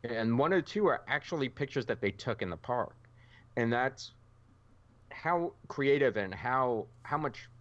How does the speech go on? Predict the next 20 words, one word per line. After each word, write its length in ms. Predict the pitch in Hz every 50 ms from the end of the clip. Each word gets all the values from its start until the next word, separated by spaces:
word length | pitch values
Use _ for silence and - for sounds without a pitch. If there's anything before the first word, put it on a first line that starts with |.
| - - - -
attention 340 | 123 - 143 143 135 143 127
to 100 | 127 113
detail 380 | 98 123 131 135 - 127 104 90
they 140 | 87 90 92
put 400 | - - - - 165 165 160 - - -
into 320 | 156 175 175 - - 131
building 400 | 107 127 143 156 127 117 104 95
this 160 | 95 90 -
park 420 | - - 151 147 123 95 - - - - - - - - - - - - - - -
that 260 | - 127 120 110 123 135
you 180 | 160 202 208
can't 340 | - - - 170 165 160 -
really 320 | 143 139 185 208 190 156 135
tell 600 | - - - 165 165 165 160 143 127 120 120 - - - - - - - -
the 100 | - 123
pictures 380 | 113 - 151 151 - - 143 131
that 140 | - 127 - -
were 80 | 101 -
taken 420 | - - 143 135 - 135 127 123 -
elsewhere 640 | 123 127 143 143 - - 113 101 101 95 92 90